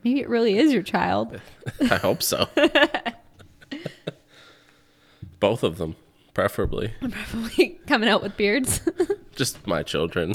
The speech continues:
Speaker 2: would be good.
Speaker 1: So I got clickbaited the other day. I read it. I re-, uh, I read an article, and the title was "Woman, um,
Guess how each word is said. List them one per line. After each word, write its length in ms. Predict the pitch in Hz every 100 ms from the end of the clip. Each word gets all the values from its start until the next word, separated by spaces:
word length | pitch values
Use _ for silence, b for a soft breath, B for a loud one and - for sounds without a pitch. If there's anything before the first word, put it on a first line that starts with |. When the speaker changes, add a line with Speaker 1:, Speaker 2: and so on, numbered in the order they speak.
| - -
Speaker 2:
would 140 | 98
be 140 | 85
good. 280 | 71 82 123 - B B -
Speaker 1:
So 200 | 294 254
I 140 | 269
got 240 | 330 320
clickbaited 540 | - 220 - 196 175 170
the 100 | 170
other 120 | 185
day. 220 | 175 180
I 140 | - 202
read 160 | 208
it. 140 | 208 -
I 280 | 220 208 - - - -
re-, 160 | 214 214 -
uh, 440 | 214 202 185 170 -
I 200 | 202 185
read 200 | 190 214
an 120 | 214
article, 600 | - 180 185 175 170 - B B B B _ -
and 100 | 202
the 60 | 190
title 280 | 214 185
was 240 | 180 175 175
"Woman, 460 | 233 262 277 269 -
um, 560 | 247 220 190 180 160